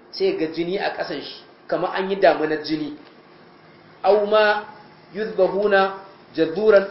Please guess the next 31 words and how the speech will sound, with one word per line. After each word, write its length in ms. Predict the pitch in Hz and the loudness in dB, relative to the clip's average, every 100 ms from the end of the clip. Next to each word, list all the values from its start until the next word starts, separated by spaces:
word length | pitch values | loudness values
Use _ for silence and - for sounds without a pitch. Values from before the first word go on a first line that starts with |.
| 165 | 0
ma 100 | 185 | 2
yuzbahuna 380 | 208 196 185 185 | 2 0 0 0
jazuran 380 | 160 165 185 180 | -2 -2 -4 -4
illa 260 | 185 190 190 | -4 0 0
sara 260 | 196 190 170 | 2 2 2
kulluhu 380 | 202 185 160 | -2 -2 0
daman, 220 | 160 151 - - - - - | 0 0 -4 -14 -20 -20 -2
ko 100 | 190 | -2
kuma 160 | 208 214 | 0 4
babu 260 | 220 214 | 6 6
raƙumin 420 | 180 160 - 214 | 4 2 0 -2
da 100 | 180 | 0
za 120 | 170 185 - | 0 0 0
a 60 | |
yanka 500 | 170 180 185 135 - - - - | -2 -2 -2 -4 -4 -8 -20 -20
sai 160 | - 185 | -6 4
ya 140 | 202 196 | 6 6
dinga 380 | 220 196 185 170 | 4 0 -2 -4
digar 280 | 165 185 - | -2 -2 -2
jini 240 | 185 185 | -6 -4
har 120 | 190 180 | -4 -2
sai 100 | 202 | 0
ya 160 | 196 - | 0 -2
dige 280 | 202 180 160 | -4 -4 0
gaba 360 | 151 156 185 185 | 0 2 0 0
ɗaya 120 | 190 | 0
ya 140 | 190 | 0
zama 200 | 190 190 185 | 0 -2 -4
jini 280 | 196 190 196 | -6 -8 -6
dukan 260 | 226 214 170 | 0 0 0
shi, 160 | - | -4